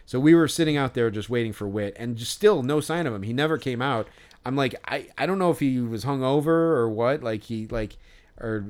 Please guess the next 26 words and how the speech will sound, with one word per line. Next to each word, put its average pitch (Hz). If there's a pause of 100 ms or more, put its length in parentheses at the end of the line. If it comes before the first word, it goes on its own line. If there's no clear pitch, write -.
(120)
or 110
he 104
felt 123
like 107
he 110
didn't 110
need 110
to, 98
you 101
know, 92
take 92
B 101
P 113
this 113
day 123
or 120
whatever. 127 (300)
Um, 101
turns 139
out 117
he, 107 (120)
he 101
didn't 101
because 92
he, 95
he, 98